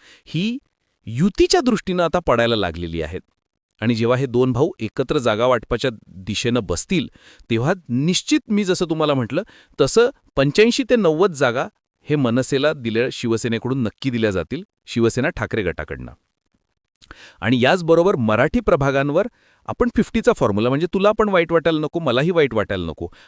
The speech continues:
अशा पद्धतीच्या भूमिकेमध्ये आज उद्धव ठाकरे आहेत. आणि उद्धव ठाकरेंनी आपल्या भावाच्या बरोबर आपण करत असलेली युती ही अत्यंत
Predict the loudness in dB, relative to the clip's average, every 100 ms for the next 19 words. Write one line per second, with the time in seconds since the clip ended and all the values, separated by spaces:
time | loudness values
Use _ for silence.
0 | -8 -2 0 0 0 0 0 0 0 2
1 | 0 2 0 0 0 -2 -2 -2 -2 -4
2 | -4 -4 -4 -6 -10 -18 -2 2 2 2
3 | 2 2 2 -4 -4 -4 -4 -4 -6 -8
4 | _ _ _ -8 -8 -4 0 0 0 0
5 | 0 0 -2 0 0 0 -2 -2 -2 -2
6 | -2 -4 -4 -4 -4 -6 -6 -2 -4 -6
7 | -18 -20 -12 -6 -4 -4 -8 -12 0 2
8 | 2 0